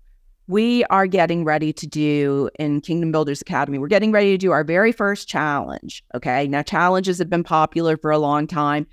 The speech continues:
but we've mostly done training webinars, and,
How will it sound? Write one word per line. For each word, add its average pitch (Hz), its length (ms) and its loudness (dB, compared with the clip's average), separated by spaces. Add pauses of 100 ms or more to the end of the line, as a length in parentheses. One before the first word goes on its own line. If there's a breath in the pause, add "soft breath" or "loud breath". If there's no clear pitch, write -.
(280)
but - 140 0
we've 233 280 0
mostly 214 640 2
done 156 460 0 (360)
training 226 460 2
webinars, 82 840 -6 (340)
and, 156 480 -2